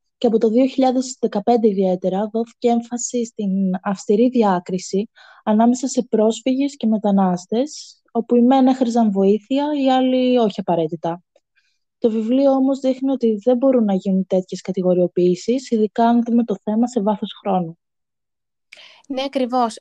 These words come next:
Speaker 2: Γι' αυτό και τα τελευταία χρόνια που έχουμε ροές ατόμων στην Ελλάδα και σε άλλες χώρες της Μεσογείου φυσικά, δεν μπορούμε να τους ομαδοποιήσουμε σε μία από τις δύο κατηγορίες.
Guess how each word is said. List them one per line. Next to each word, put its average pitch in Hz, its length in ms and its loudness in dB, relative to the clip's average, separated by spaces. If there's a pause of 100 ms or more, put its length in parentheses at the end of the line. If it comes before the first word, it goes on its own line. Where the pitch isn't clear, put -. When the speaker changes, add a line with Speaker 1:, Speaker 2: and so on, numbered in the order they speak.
Speaker 2:
Γι' 220 160 -10
αυτό 220 180 -8
και 277 100 -10
τα 311 120 -6
τελευταία 254 480 -8
χρόνια 208 800 -8 (480)
που 240 100 -2
έχουμε 269 380 -4
ροές 233 300 -6
ατόμων 262 380 -8
στην 254 220 -8
Ελλάδα 226 460 -6
και 214 140 -8
σε 247 120 -10
άλλες 240 280 -8
χώρες 185 260 -10
της 190 180 -16
Μεσογείου 185 460 -14
φυσικά, 196 680 -14 (460)
δεν 269 100 -4
μπορούμε 311 260 -4
να 220 60 -4
τους - 160 -18
ομαδοποιήσουμε 190 720 -10
σε 196 160 -14
μία 190 140 -8
από 185 140 -12
τις 185 200 -14
δύο 180 200 -8
κατηγορίες. 180 840 -14